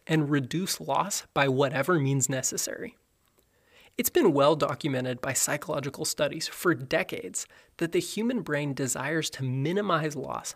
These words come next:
much more than it actually desires to maximize gain. The principle of loss aversion is powerful knowledge that you can use in your advertisements.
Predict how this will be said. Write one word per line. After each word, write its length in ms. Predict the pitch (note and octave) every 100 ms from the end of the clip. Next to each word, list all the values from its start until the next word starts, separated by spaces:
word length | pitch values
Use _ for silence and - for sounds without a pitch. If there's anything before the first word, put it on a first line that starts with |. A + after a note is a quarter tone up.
| _
much 400 | D3 D#3+ - -
more 280 | C#3 D3+ F#3+
than 120 | E3
it 100 | C#3
actually 420 | D3 D3 - F3+ D3
desires 600 | D3 B2 C#3+ D3 C3+ -
to 180 | -
maximize 840 | C3+ B2+ B2 - - C#3+ - D3 B2+
gain. 360 | D#3 D#3+ D#3 - _ _ _ _ _
The 80 | F3
principle 580 | - G3+ G#3 B3+ C4+
of 180 | - C#3+
loss 280 | - - -
aversion 460 | D3 - F#3 A3 -
is 120 | F3+ F3
powerful 580 | - - G#3 A3+ - D#3
knowledge 560 | C3 B2 B2+ - -
that 140 | - E3
you 260 | C#3+ D3
can 220 | F#3 F3+ C#3
use 360 | C3+ C3+ F3 -
in 140 | D3
your 120 | C#3
advertisements. 800 | B2 B2 C#3+ C#3 A#2+ - - -